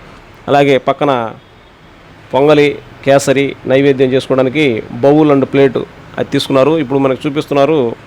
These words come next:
ఇది వచ్చేసి మనకి కమలం దీపం.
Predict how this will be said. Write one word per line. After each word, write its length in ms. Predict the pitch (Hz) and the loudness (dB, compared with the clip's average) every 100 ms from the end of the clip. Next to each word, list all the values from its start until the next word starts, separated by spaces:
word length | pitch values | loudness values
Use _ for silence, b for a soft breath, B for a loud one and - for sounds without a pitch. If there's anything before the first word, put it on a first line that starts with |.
| - - - | -20 -18 -8
ఇది 120 | 127 | -6
వచ్చేసి 540 | 131 143 139 139 113 - - - - - - - - - - | -2 -2 -2 -4 -4 -10 -18 -20 -20 -20 -20 -20 -20 -8 -2
మనకి 480 | 127 120 110 - - - - - - - - - - | 0 2 0 -4 -10 -14 -16 -20 -20 -20 -20 -8 -2
కమలం 400 | 139 147 147 135 | 2 2 2 0
దీపం. 320 | 131 117 | -2 -2